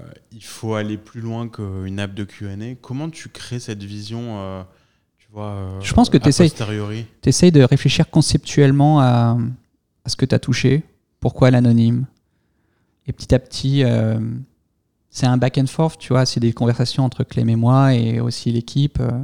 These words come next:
Speaker 2: qu'est-ce que ça veut dire ? What if, et si on rajoutait ça et ça, ça veut dire quoi ?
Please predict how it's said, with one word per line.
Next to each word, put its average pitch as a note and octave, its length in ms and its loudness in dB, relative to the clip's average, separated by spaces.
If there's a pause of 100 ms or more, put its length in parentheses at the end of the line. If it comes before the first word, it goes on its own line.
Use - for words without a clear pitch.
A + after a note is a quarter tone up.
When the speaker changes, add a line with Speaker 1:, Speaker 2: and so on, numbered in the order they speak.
(680)
Speaker 2:
qu'est-ce - 140 -14
que - 80 -8
ça - 120 -2
veut A#2 120 4
dire ? B2+ 400 0
What B2 140 2 (120)
if, B2+ 240 -4
et B2 120 -4
si - 200 -4
on B2 60 0
rajoutait A#2+ 320 -4
ça B2 320 -4
et A#2+ 100 -6
ça, A#2+ 220 -4
ça - 140 -8
veut A#2 80 0
dire A#2+ 180 -4
quoi ? B2 320 -2